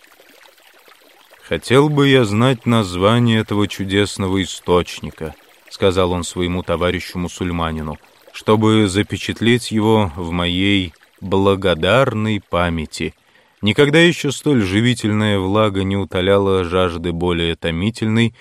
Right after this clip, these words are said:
чем я испытал сегодня». На арабском языке, — отвечал сарацин, —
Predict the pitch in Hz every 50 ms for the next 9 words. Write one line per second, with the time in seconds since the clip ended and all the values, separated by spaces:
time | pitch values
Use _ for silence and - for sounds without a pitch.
0 | - _ _ - - - 98 90 85 82 85 80 80 87 90 - - - - 85
1 | - - 78 76 71 67 - - - 98 87 82 78 73 73 - 65 62 - -
2 | _ _ _ _ _ _ _ _ _ _ _ _ _ _ _ _ _ _ _ _
3 | _ _ _ _ _ _ _ - 110 113 123 131 139 143 160 156 - - - -
4 | - 139 139 135 135 127 135 135 123 123 131 127 - - 196 190 170 - _ _
5 | _ _ _ - 85 78 - 87 82 - - 85 78 76 - - 87 85 78 -
6 | - - 82 78 69 -